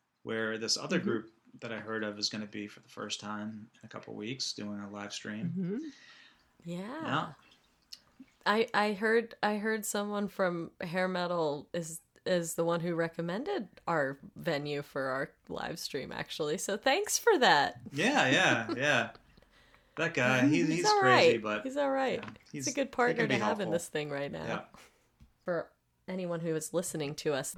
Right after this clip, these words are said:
Speaker 3: the live stream that we're gonna play in a few days from when this gets put out is the Art Space in Herndon. And it's an art gallery with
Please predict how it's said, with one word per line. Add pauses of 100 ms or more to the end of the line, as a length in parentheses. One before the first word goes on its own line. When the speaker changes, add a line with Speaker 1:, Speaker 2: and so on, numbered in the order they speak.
Speaker 3:
the
live
stream
that
we're
gonna
play
in
a
few
days
from
when
this (460)
gets
put
out (380)
is
the
Art
Space
in
Herndon. (300)
And (360)
it's
an
art
gallery (400)
with